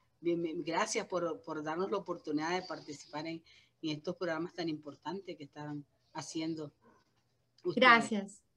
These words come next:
Speaker 2: gracias, Zoraida. Eh, vamos a comenzar, eh, preguntándolos. Pues comenzamos, esta pregunta es para Zoraida, eh, para que nos expliques cuál es la situación del derecho a decidir, eh, sobre el cuerpo de la mujer actualmente en Nicaragua,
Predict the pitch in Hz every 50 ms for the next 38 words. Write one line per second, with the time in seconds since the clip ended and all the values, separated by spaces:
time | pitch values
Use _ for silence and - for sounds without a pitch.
0 | _ _ _ - 214 226 220 214 214 202 - - 196 196 190 180 175 170 170 -
1 | - 254 247 247 254 247 247 285 277 - 311 320 311 294 - 269 240 240 233 226
2 | 233 240 226 220 214 214 208 214 214 214 214 208 220 226 233 240 - 285 285 -
3 | - 285 277 277 262 285 277 285 302 392 - 403 - - 285 247 269 277 277 262
4 | 254 220 220 226 233 226 - - 247 240 254 254 - 240 214 220 226 233 240 220
5 | 262 285 359 466 - _ _ _ - 240 240 233 226 226 220 220 214 214 208 208
6 | 208 202 - - _ _ _ - 240 240 - 247 247 233 226 - 233 - - -
7 | 240 240 226 226 240 247 - - - 285 277 277 277 285 302 294 - 302 - -
8 | 262 254 - - - 247 247 254 269 330 453 508 - - 240 220 240 233 214 220
9 | 214 208 208 208 - 220 214 226 240 233 - 240 220 233 247 294 392 392 - _
10 | _ _ _ _ _ _ _ _ _ _ _ - 226 226 220 214 220 220 214 220
11 | 214 220 208 208 214 220 226 233 247 247 247 226 233 - 214 214 233 254 - -
12 | - 233 220 - - 220 208 208 214 226 226 233 220 220 262 277 269 269 254 233
13 | 233 220 220 208 196 202 196 180 156 160 156 156 -